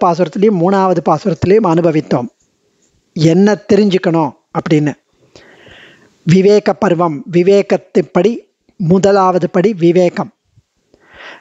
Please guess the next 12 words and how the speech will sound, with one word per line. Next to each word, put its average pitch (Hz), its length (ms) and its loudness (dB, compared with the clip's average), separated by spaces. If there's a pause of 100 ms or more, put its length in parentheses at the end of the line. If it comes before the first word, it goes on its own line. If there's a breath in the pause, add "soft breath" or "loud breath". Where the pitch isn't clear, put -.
(720 loud breath)
இதுகா-, 175 540 2
இதுவரைக்கும் 202 760 0
தெரி-, 202 180 2
இருந்த 180 440 2
தத்துவத்தை 214 640 0
பற்றிய 196 440 0
விபரீத 196 540 2
ஞானத்தை 175 720 -2
போக்கி, 185 580 -2 (1080 loud breath)
வேத 196 360 2
வேதாந்தங்கள் 180 760 0
நமக்கு 180 420 -2